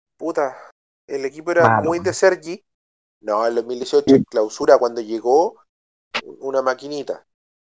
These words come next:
Speaker 1: Nada que decir. Pero el equipo estaba muy hecho para los piques de Sergi, que Geraldino le pivoteara. Entonces, ponía a Jonathan Herrera, que es otro tipo de delantero, que un nueve, es un,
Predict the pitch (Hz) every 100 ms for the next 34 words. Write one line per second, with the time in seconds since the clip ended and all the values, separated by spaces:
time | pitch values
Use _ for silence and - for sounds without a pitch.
0 | - 113 - - - 139 139 143 - -
1 | - _ _ _ - - - - _ _
2 | _ 117 117 120 135 151 147 151 147 147
3 | 147 160 165 165 151 139 135 - _ _
4 | _ - 120 147 143 151 - 165 151 156
5 | 160 _ _ _ _ - - 143 139 139
6 | 135 135 127 135 143 143 131 135 127 139
7 | 123 107 _ _ _ _ _ _ - -
8 | 131 131 135 - - - - - 123 123
9 | 147 156 143 156 151 151 147 147 127 123
10 | 120 139 156 156 156 156 143 139 139 120
11 | 120 127 123 135 131 127 - 131 127 127
12 | 127